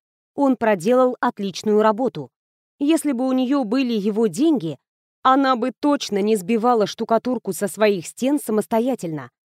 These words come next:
Она бы занималась тем, что планировала, куда поставить мебель,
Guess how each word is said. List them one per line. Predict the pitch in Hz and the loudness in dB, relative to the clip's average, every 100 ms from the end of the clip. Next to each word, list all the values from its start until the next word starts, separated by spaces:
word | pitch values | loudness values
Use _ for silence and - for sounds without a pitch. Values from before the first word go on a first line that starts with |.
| _ _ - | _ _ 2
Она | 294 359 277 | 6 6 4
бы | 247 | 0
занималась | 226 247 262 277 214 - | 0 2 0 2 0 0
тем, | - 349 | 0 0
что | 311 - 240 | 0 -2 -2
планировала, | 240 240 302 302 226 233 214 | 0 2 2 0 2 2 0
куда | 269 247 254 | 0 0 0
поставить | 202 - 214 175 160 | -2 0 0 0 -4
мебель, | 226 320 311 | 0 2 0